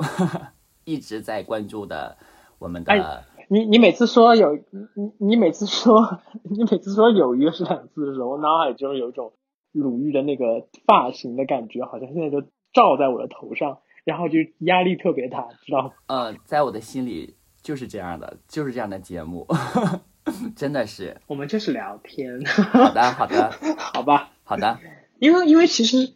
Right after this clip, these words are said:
Speaker 2: 因为其实是真的一直没有跟你聊过你的专业的这些东西，然后我这一季又在做跟艺术相关的内容，我，但是有些东西可能没办法涵盖在，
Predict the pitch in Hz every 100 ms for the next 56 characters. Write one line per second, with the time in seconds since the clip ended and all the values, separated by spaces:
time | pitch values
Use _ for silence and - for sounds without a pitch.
0 | _ 247 302 285 247 233 247 233 254 277
1 | 285 160 139 - _ _ - 233 208 165
2 | 175 185 143 - _ - 170 175 135 123
3 | 120 143 151 151 123 113 - 135 147 147
4 | 127 135 131 131 139 - 127 120 135 160
5 | 147 127 113 107 - 175 156 143 160 156
6 | 143 135 123 147 131 131 135 139 131 117
7 | 120 123 127 120 123 113 107 110 123 -
8 | 175 - 143 123 156 170 180 139 110 113
9 | 139 156 123 - 107 117 143 135 123 113